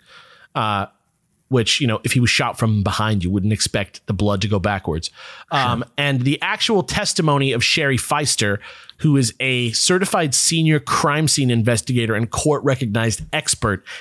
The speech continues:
Speaker 1: in crime scene reconstruction and blood spatter ana-, uh, uh, analysis. That's blood splatter analysis, Jesus. Uh, she had this very clean, succinct interpretation of events after conducting her own independent investigation.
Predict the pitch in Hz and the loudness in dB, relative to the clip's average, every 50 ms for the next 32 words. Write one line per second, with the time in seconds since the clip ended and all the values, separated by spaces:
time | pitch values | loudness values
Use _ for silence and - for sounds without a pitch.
0 | - - - 135 127 120 - - - 156 147 147 151 165 165 139 - - 156 151 | -8 -2 0 0 0 0 0 0 0 0 2 2 0 0 0 0 0 2 2 2
1 | 151 147 131 117 135 139 131 - 127 120 - - - 127 120 - - 117 110 110 | 2 4 4 4 2 2 0 0 -2 -2 0 0 0 0 0 0 0 0 0 0
2 | - 107 110 92 101 104 117 131 127 - - - 107 98 92 90 92 92 73 82 | 2 0 0 2 2 0 0 0 0 -2 -2 -2 -2 0 0 0 0 0 -2 -4
3 | - _ - 113 104 - - 107 107 101 - - 107 107 98 90 90 87 - - | -4 _ -2 -2 -2 -2 -2 -2 -2 -2 -2 -2 -2 -2 0 0 0 -2 -2 -2
4 | 73 67 - - - - - - - _ _ - 175 - - - - 139 120 147 | -2 -4 -6 -6 -8 -14 -20 -20 -20 _ _ -4 -2 -2 -4 -6 -4 -2 0 0
5 | - 151 - - - - 127 110 98 92 85 87 80 73 78 - - 101 - - | 2 0 0 -2 -2 -2 -2 0 0 0 -2 -2 -2 -2 -2 -2 -4 -4 -2 -2
6 | 110 101 87 71 - - - - - - - - _ - 139 135 131 127 - - | -2 -2 -2 -2 -4 -6 -8 -12 -18 -18 -20 -10 _ -2 -2 0 0 -2 -4 -6
7 | _ _ - - - - - 226 214 202 185 202 185 180 - - 151 165 220 214 | _ _ -20 -14 -8 -4 -2 0 0 0 0 0 -2 -4 -6 -4 -2 0 0 0
8 | - 151 175 185 196 196 190 - - - - - - 185 185 190 190 190 190 190 | 0 2 2 2 4 2 2 0 -4 -6 -4 0 2 2 4 4 4 4 4 4
9 | 190 180 - _ _ - - - 151 - - - - 185 185 175 - - 165 151 | 2 0 -2 _ _ -6 -2 0 0 2 2 2 2 0 0 -2 -2 -4 -2 -2
10 | - 160 139 135 - 156 160 143 123 160 156 143 123 120 135 135 143 131 - 131 | 0 0 -2 0 0 2 2 2 2 2 2 2 2 2 2 0 0 0 0 -2
11 | 135 123 - 127 - - 120 - 135 123 110 - 127 113 110 113 - - 165 196 | 0 0 -2 -2 0 0 0 0 0 -2 0 0 0 2 2 0 0 0 2 2
12 | 202 196 190 180 - 165 147 139 135 139 139 139 131 131 123 131 123 107 - 135 | 4 2 2 2 0 0 0 2 2 2 2 4 4 4 4 4 2 2 2 2
13 | 120 123 120 107 - - 117 110 | 2 2 2 2 2 2 2 0